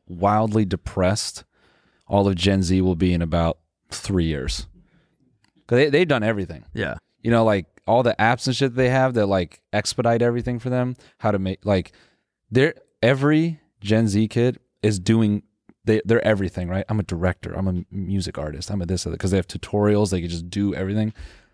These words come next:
Speaker 1: They're gonna hit twenty-three and be like, "There is literally nothing left except opioids."
Speaker 2: <laughs> Jesus Christ.
Speaker 1: What?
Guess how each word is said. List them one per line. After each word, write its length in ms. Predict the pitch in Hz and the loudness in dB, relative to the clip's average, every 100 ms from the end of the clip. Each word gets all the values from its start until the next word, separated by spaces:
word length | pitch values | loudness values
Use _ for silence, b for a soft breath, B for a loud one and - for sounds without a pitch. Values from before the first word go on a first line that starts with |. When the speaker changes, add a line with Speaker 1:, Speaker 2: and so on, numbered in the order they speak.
| b b _ _ _ | b b _ _ _
Speaker 1:
They're 100 | 120 | 2
gonna 140 | 127 135 | 4 4
hit 180 | 143 - | 2 2
twenty-three 460 | 127 117 107 110 | 2 2 2 2
and 60 | 101 | 4
be 80 | 98 | 2
like, 200 | 87 82 | 2 2
"There 160 | 107 | 2
is 200 | 110 87 | 2 0
literally 480 | 92 95 101 98 95 | 0 2 2 2 0
nothing 360 | 87 85 95 78 | -4 -8 -10 -8
left 320 | 82 78 - | -8 -10 -14
except 680 | 87 - - 85 82 _ - _ 82 | -12 -10 -8 -6 -8 _ -20 _ -14
opioids." 600 | 80 80 58 - - - _ - | -12 -14 -16 -16 -18 -18 _ -10
Speaker 2:
<laughs> 320 | - - - | -10 -10 -8
Jesus 800 | - - - - 90 - 85 - | -4 -2 -2 -4 -8 -8 -8 -8
Christ. 920 | - - 95 87 78 80 82 - - b b b b b _ _ _ _ _ _ - - _ _ _ _ _ _ B B B - | -10 -12 -6 -2 -2 -4 -4 -8 -10 b b b b b _ _ _ _ _ _ -20 -20 _ _ _ _ _ _ B B B -16
Speaker 1:
What? 220 | 339 175 | -10 -10